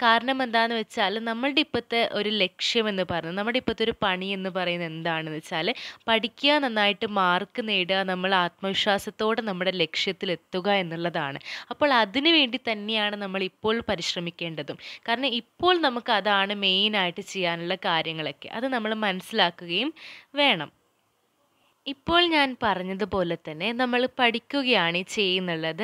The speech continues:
അതാണ് നമ്മുടെ ഈ സ്റ്റഡി ചാലഞ്ചിൻ്റെ ലക്ഷ്യവും. എന്നാൽ ചിലരൊക്കെ ഉണ്ട് തീരെ മൂഡില്ലാത്ത, ഇതുവരെ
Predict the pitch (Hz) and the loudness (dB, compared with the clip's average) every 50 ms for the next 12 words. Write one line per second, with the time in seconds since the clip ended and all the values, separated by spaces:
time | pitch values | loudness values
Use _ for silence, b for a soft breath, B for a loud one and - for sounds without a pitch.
0 | 247 240 254 226 277 254 247 247 247 240 240 226 220 202 220 220 - - - 214 | -2 -2 0 2 2 2 2 2 0 -2 -2 -2 0 -2 -2 -2 -4 -6 -4 -2
1 | 202 180 196 214 214 - - 226 185 170 165 165 170 165 - 180 175 208 233 254 | -2 0 0 -2 -4 -2 0 2 2 4 2 0 -2 -4 -6 -8 -6 -4 0 0
2 | 277 269 - - - 247 190 147 - - B B B B B B B 302 302 311 | 0 0 0 -4 -2 -2 -2 -4 -4 -14 B B B B B B B -4 0 4
3 | 320 320 311 - - 320 311 311 339 330 320 - - - 254 240 226 208 202 196 | 4 4 2 2 2 2 6 6 6 6 4 2 0 -2 -2 0 0 0 -2 -2
4 | 185 202 208 202 - - 196 185 185 180 185 196 214 220 233 247 254 262 262 262 | -2 -2 -2 -2 -4 -8 -6 -6 -2 0 0 2 2 4 4 4 2 2 2 2
5 | 254 226 214 208 208 208 202 196 190 190 190 - - 202 190 190 180 190 190 185 | 2 2 2 2 0 0 2 2 2 2 0 -2 -6 -6 -6 -6 -4 -6 -4 -4
6 | 202 202 214 220 | -2 0 2 2